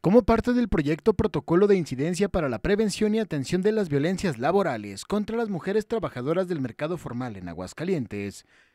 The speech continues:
se presentaron los resultados de un diagnóstico enfocado en las experiencias de violencia que enfrentan las mujeres en el ámbito laboral. La iniciativa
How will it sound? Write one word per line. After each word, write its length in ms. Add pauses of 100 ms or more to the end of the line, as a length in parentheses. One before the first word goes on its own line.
(160)
se 160
presentaron 500
los 120
resultados 500
de 80
un 80
diagnóstico 540
enfocado 400
en 60
las 120
experiencias 600
de 80
violencia 640 (200)
que 120
enfrentan 420
las 120
mujeres 380
en 120
el 100
ámbito 340
laboral. 600 (560)
La 180
iniciativa 800